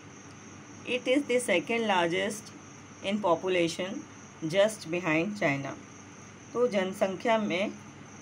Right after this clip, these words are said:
अ, इंडिया दूसरे स्थान पर है, प्रथम स्थान पर जनसंख्या में चाइना है। It measures three thousand two hundred fourteen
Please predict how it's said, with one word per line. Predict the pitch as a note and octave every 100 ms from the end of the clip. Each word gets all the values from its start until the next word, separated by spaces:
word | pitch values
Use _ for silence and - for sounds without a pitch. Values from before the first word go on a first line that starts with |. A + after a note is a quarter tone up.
| - F3
अ, | F#3 F#3 E3
इंडिया | E3+ F3 G3
दूसरे | E3+ F3 E3+ G3+ G3+
स्थान | G#3 F#3+ F3+ F3
पर | F#3 G3
है, | F3 D4 - - - - - -
प्रथम | F3+ F3 G#3+
स्थान | G#3 F3+ F3 F3
पर | F#3 A3 C#4+ -
जनसंख्या | F3 G3 F3 E3+ F3+
में | F#3+ G#3+
चाइना | E3 D3 D3+
है। | D3+ C#3+ - - - - - - - - - - - - - - - - - - - - - A3+
It | B3+
measures | C#4+ G#3 F3+ F3 F#3+ G3+ G#3 - -
three | G3+ G#3 A3+
thousand | G#3+ F3 E3 F3+ F#3 F#3+
two | G#3 A3
hundred | E3 D#3+ E3 -
fourteen | D#3+ C#3+ D#3+